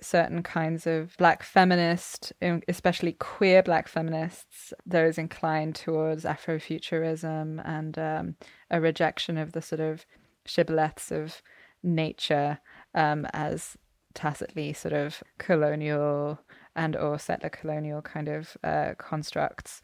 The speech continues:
My sense is, my, my, um, you know, provocative, uh, proposal is that all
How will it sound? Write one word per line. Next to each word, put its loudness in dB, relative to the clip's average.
My 10
sense 4
is, 6
my, 6
my, 6
um, 4
you 2
know, 4
provocative, 4
uh, 8
proposal 8
is 10
that 8
all 12